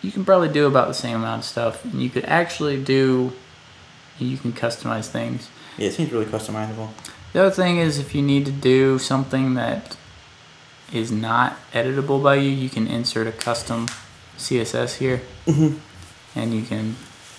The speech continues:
Speaker 1: you know, you can add the custom C S S for that particular block.
Speaker 2: Sure.
Speaker 1: So it's, and you can do that, of course, in your theme as well. So there's
Speaker 2: Options.
Speaker 1: a lot of options.
Speaker 2: That seems like a lot of options.
Speaker 1: Yep.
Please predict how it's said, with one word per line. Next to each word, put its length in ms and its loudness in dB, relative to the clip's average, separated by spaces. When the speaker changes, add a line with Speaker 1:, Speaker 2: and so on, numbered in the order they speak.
Speaker 1:
you 80 -6
know, 60 -4
you 140 -4
can 160 -10
add 260 -6
the 80 -8
custom 380 -6
C 180 -4
S 180 -8
S 160 -6
for 200 -10
that 260 -4
particular 480 -6
block. 440 -6
Speaker 2:
Sure. 200 -8
Speaker 1:
So 240 -8
it's, 420 -8
and 120 0
you 60 0
can 140 2
do 140 4
that, 140 8
of 140 0
course, 240 -2
in 80 -2
your 100 -4
theme 360 -2
as 140 -8
well. 320 -2
So 120 -8
there's 400 0
Speaker 2:
Options. 520 -8
Speaker 1:
a 120 -6
lot 280 4
of 140 2
options. 580 -10
Speaker 2:
That 80 -18
seems 200 -12
like 100 -12
a 40 -12
lot 160 -10
of 120 -12
options. 320 -14
Speaker 1:
Yep. 140 -6